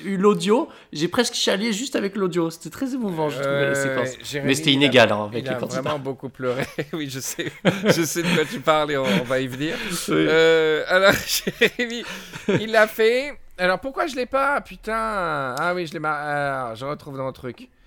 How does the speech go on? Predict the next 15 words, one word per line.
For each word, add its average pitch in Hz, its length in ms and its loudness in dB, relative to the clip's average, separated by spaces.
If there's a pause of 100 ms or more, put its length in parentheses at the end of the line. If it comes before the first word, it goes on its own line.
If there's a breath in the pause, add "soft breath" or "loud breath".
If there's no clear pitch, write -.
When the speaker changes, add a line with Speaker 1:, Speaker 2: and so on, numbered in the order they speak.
(160 soft breath)
Speaker 1:
Ouais. 113 300 -6 (380)
Speaker 2:
Veau 214 420 0
juste 233 440 -4
cuit, 175 380 -8 (140)
croûte 285 320 -8
fruits 220 220 -8
secs 226 500 -4
et 175 100 0
Speaker 1:
Oui. - 80 -2
Speaker 2:
jus 208 140 -4
de 180 100 0
veau 185 440 2
marjolaine. 151 960 -2 (600)
Speaker 1:
Oui. 139 220 -2
Speaker 2:
Bon. 123 400 -6